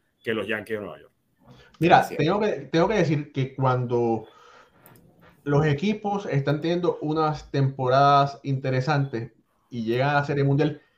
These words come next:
Speaker 2: cosas bonitas pasan. Y me refiero, mira, los, los Yankees tienen veintidós ganados y la última vez que tenían ese récord similar, siempre han llegado a la Serie Mundial.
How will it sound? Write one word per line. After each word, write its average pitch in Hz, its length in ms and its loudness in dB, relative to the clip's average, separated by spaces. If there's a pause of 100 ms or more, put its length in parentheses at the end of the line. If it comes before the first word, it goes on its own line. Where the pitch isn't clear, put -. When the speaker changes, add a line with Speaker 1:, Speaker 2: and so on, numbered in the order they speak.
(240)
Speaker 2:
cosas 160 320 2
bonitas 156 400 0
pasan. 98 480 2
Y 117 100 -6
me 113 120 -2
refiero, 110 400 0
mira, 107 300 -2 (500)
los, 127 560 0
los 127 200 -2
Yankees 160 260 2
tienen 190 260 0
veintidós 135 420 2
ganados 135 600 0 (520)
y 127 760 0
la 123 180 4
última 131 220 2
vez 180 100 4
que 175 140 -2
tenían 151 300 2
ese 151 200 0
récord 139 560 0 (460)
similar, 123 720 2 (400)
siempre 139 360 2
han 135 80 4
llegado 131 240 4
a 127 40 4
la - 60 0
Serie 113 200 -2
Mundial. 90 360 -6